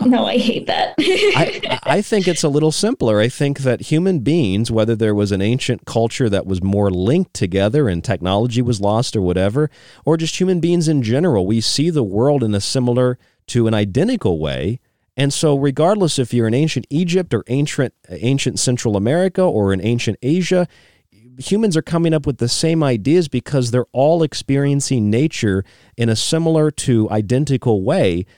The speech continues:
Speaker 2: You're seeing the sun, you're seeing the stars, you're seeing the moon, and you're understanding that cycle. And then you put that into stories, and that becomes the traditions that you find every culture pretty much practices the same thing.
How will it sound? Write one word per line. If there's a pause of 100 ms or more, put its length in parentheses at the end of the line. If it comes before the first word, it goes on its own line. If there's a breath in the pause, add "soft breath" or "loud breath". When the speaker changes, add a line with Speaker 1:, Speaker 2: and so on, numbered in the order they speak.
(100)
Speaker 2:
You're
seeing
the
sun,
you're
seeing
the
stars,
you're
seeing
the
moon, (480 soft breath)
and
you're
understanding
that
cycle.
And
then
you
put
that
into
stories, (280)
and
that
becomes
the
traditions
that (120)
you
find (220)
every
culture
pretty
much
practices
the
same
thing.